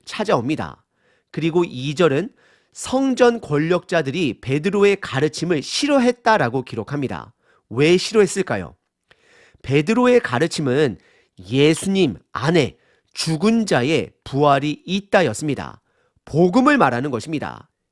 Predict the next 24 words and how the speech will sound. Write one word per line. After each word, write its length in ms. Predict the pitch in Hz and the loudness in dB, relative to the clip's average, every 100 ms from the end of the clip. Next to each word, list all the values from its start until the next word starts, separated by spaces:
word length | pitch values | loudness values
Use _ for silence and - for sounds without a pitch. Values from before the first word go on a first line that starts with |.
| _ | _
사실 520 | - - 151 - 220 | -8 -2 0 0 0
어찌 340 | - 147 - 269 | 2 2 0 -2
보면 540 | 262 220 127 151 123 | 0 2 2 2 0
이 300 | 98 202 233 | -2 -4 -4
복음은, 580 | - 160 202 269 208 101 - | 0 2 4 4 4 0 -8
생명은 840 | - - 311 302 285 180 147 247 - | -14 -4 0 2 4 4 2 -4 -10
이 300 | - 208 269 | -4 0 2
종교 480 | 262 226 262 269 285 | 2 2 4 4 2
지도자들에게 960 | 285 247 240 302 277 269 202 151 208 170 | 2 0 2 4 4 0 -2 -4 -4 -6
가장 560 | - 202 226 247 247 262 | -6 -8 -2 0 0 -2
필요한 420 | - 277 285 254 | -2 2 4 2
것입니다. 580 | 170 135 175 113 73 - _ _ | 0 -4 -6 -8 -10 -16 _ _
하지만 680 | - 277 - 247 139 220 - _ - | -8 -6 -2 2 2 2 -4 _ -12
사두개인과 880 | - - 320 302 302 302 285 277 277 | -8 -4 0 0 0 2 2 2 4
같은 400 | 240 233 226 220 | 2 2 -2 0
종교 480 | 196 190 185 202 202 | 2 0 2 2 2
권력자들은 960 | 160 160 190 185 185 156 139 208 131 - _ - | 2 2 2 2 -2 -2 0 0 0 -6 _ -8
이런 460 | 175 220 254 254 | -2 4 4 2
부활을 500 | 208 151 160 156 165 | -6 -2 0 0 -2
믿지 380 | 135 170 196 - | -8 -8 -4 0
않습니다. 640 | 147 113 220 160 95 65 - _ _ | 0 0 -6 -6 -6 -12 -20 _ _
복음을 480 | - 175 247 294 311 | 0 2 4 4 4
믿지 260 | 262 156 - | 2 -2 -4
않습니다. 600 | 113 - 185 85 57 - | -6 -6 -8 -6 -10 -14